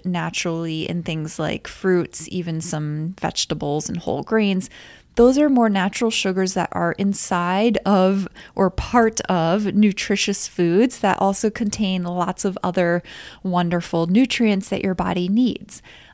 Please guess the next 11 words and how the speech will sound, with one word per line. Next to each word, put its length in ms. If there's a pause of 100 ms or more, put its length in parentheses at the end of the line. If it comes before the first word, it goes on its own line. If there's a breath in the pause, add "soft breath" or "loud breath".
I'm 360
talking 520
about 360
sugars 680
that 180
are 100
found 680
in 240
things 480
like 400 (420 loud breath)
candy, 640